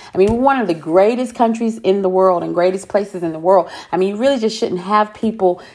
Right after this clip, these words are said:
you know, homeless. And because for one thing, I mean, we should all be helping each other as well. And, you know, it used to be a time when the,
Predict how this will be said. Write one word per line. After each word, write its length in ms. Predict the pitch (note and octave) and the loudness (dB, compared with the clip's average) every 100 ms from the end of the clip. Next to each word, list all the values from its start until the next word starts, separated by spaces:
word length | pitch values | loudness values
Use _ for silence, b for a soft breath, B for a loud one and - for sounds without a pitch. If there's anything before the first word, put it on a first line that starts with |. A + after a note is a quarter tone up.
| B | B
you 60 | |
know, 140 | G3 E3 | 2 2
homeless. 720 | E3 G#3 A3 A3 G#3 G3+ G3 | 2 2 2 2 0 -2 -2
And 220 | E3+ E3 B B | -2 -2 B B
because 280 | - D4+ | 2 2
for 160 | - C4 | 4 2
one 180 | C#4+ D#4+ | 2 0
thing, 160 | A#3 | 0
I 40 | G#3+ | 0
mean, 140 | G#3+ | 0
we 60 | A3 | -2
should 200 | A3+ A3 | -2 0
all 180 | A3 A3 | 0 0
be 80 | |
helping 240 | G3 G#3 G#3 | 0 -2 -2
each 220 | G3 F#3 | -4 0
other 240 | A3 F#3 | 0 2
as 120 | E3+ F3 | -2 -2
well. 320 | G3 C#3 - B B B | -2 -2 -4 B B B
And, 160 | A3+ | 0
you 80 | A#3 | 4
know, 420 | G#3+ G3+ G3 F#3 F#3+ B | 4 6 4 2 -2 B
it 60 | |
used 180 | A3 A3+ | -2 -2
to 60 | A3 | 0
be 80 | G3 | 0
a 40 | |
time 540 | G3 G#3+ G#3 G3+ G3 | 0 -2 2 4 2
when 160 | F#3 F3 | 2 0
the, 260 | E3 E3 | 0 0